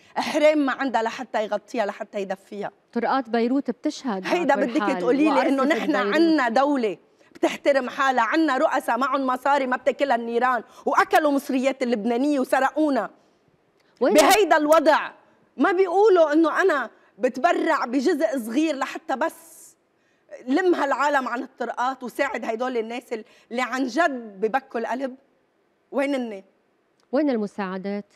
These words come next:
Speaker 1: والله في مساعدات عم توصل على الحدود، ما عم تفوت، ما عم نشوفها صراحة.
Speaker 2: أنت عم تشتغلي مع مجموعة ناس، برناديت؟
Speaker 1: أنا هلأ، م-، م-، يعني مؤخرًا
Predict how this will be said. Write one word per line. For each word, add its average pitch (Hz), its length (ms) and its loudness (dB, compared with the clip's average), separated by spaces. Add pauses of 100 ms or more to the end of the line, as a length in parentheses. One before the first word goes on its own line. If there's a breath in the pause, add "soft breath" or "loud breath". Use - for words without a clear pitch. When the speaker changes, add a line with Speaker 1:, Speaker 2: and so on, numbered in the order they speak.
(260)
Speaker 1:
والله 294 340 -4
في 311 160 -6
مساعدات 277 500 -6
عم 240 100 -8
توصل 269 240 -10
على 226 180 -4
الحدود، 254 300 -14
ما 226 80 -8
عم 208 140 -12
تفوت، - 460 -20 (280)
ما 233 80 -8
عم 226 120 -10
نشوفها 208 440 -14 (560)
صراحة. 220 520 -6 (920 soft breath)
Speaker 2:
أنت 277 140 0
عم 220 120 -2
تشتغلي 262 340 -2
مع 202 160 -2
مجموعة 214 520 -4
ناس، 214 280 -4 (100)
برناديت؟ 214 200 -6
Speaker 1:
أنا 269 280 -4
هلأ، 262 300 -6
م-، 196 340 -12
م-، 190 40 -8 (560)
يعني 165 500 -14 (260)
مؤخرًا 208 580 -6